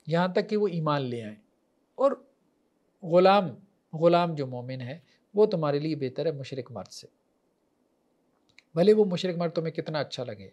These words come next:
हैं? मतलब well educated है और बड़ा उसका सोशल स्टेटस है, हम्म,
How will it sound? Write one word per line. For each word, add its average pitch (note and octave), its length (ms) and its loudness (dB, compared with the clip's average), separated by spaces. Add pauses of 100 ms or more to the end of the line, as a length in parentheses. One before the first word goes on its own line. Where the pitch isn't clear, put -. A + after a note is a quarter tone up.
हैं? F#3+ 80 -16 (920)
मतलब D3 240 -8 (540)
well D3 380 0
educated C3+ 640 -2
है B2+ 280 -4
और A#2+ 180 -2
बड़ा D3 260 2
उसका B2+ 240 -4
सोशल C3 340 -8
स्टेटस A#2+ 540 -8
है, G2+ 160 -14 (720)
हम्म, G3 140 -14